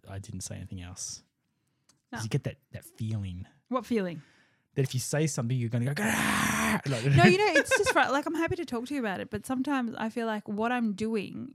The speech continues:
Speaker 1: It doesn't make
Speaker 2: you,
Speaker 1: any sense to
Speaker 2: yeah, it
Speaker 1: me, and you
Speaker 2: doesn't make
Speaker 1: trying to
Speaker 2: it,
Speaker 1: explain it to me
Speaker 2: and it's,
Speaker 1: is,
Speaker 2: it's the, and it's, I'm sure that there are plenty of things that you say, you can talk about that I, I'm looking at you like, "I have no idea what those words mean."
Speaker 1: Mm.
Speaker 2: So it feels like I'm just,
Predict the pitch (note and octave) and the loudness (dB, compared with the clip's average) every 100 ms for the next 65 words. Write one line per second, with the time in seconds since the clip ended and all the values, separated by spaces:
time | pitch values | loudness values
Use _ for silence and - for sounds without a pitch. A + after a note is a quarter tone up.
0 | _ - F3 F#3+ F3 E3+ D3+ C#3+ C3+ C4 | _ 4 6 8 6 6 2 2 4 4
1 | A#2+ A#2+ B2+ E3 C4 E3 D#3+ C3+ - B2+ | 6 6 8 8 8 6 6 4 2 2
2 | A#2+ A#2+ - A2+ B3+ - B3 - C#4 B3+ | 2 2 4 2 0 -2 -4 -4 -2 0
3 | B3 B3 - - - A#3+ A#3 C#4 C4+ A3+ | 0 -2 -6 -12 -4 -2 0 -2 -2 -2
4 | A3 G#3+ - - A#3 A3+ A3 A3 G#3 G3+ | -4 -6 -8 -6 -4 -2 -4 -6 -6 -6
5 | F#3+ G3 G3+ - _ _ - F#3 G3+ G3+ | -6 -6 -6 -8 _ _ -12 -4 -4 -2
6 | G3+ G3 F3+ F3+ F#3+ F3+ - _ _ _ | -2 -4 -4 -6 -6 -8 -8 _ _ _
7 | _ - G3 G3 F#3+ G3 G3 F3 E3+ - | _ -4 -2 -4 -4 -6 -6 -6 -8 -10
8 | E3+ E3+ E3 G3 F#3 F#3 F#3 F3 F3 - | -8 -8 -10 -10 -6 -6 -4 -6 -8 -8
9 | F3+ F3 F3+ F3 F3 F#3 - - A2 G#2 | -10 -10 -8 -10 -8 -10 -12 -10 -6 -6
10 | - - A3 - A3 C4 C4+ C4 - A3 | -10 -4 -2 -2 -2 0 0 -2 0 -2
11 | G#3+ G#3 | -2 -6